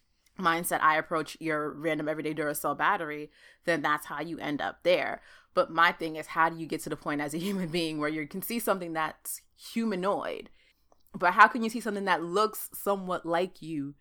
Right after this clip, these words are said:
and still disregard that it feels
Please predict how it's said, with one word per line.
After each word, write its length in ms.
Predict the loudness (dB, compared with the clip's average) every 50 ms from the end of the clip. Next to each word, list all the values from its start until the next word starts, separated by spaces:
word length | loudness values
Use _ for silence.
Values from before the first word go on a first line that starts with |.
| _ _ _ _ _ _ _ _ -6
and 460 | -2 0 2 2 0 0 -2 -6 -10
still 260 | -10 -4 0 0 0
disregard 1080 | 0 0 -2 -4 -4 -4 -8 -8 -6 0 4 6 6 6 6 4 4 2 -2 -6 -8 -6
that 380 | -4 -2 0 0 0 -2 -4 -8 _ _ _ _ _ _ _ _ _ -4
it 260 | -4 -4 -4 -6 -12
feels 1040 | -18 -10 -6 -2 2 6 6 6 6 4 -2 -10 -14 -14 -12 -10 -8 -8 -10 -10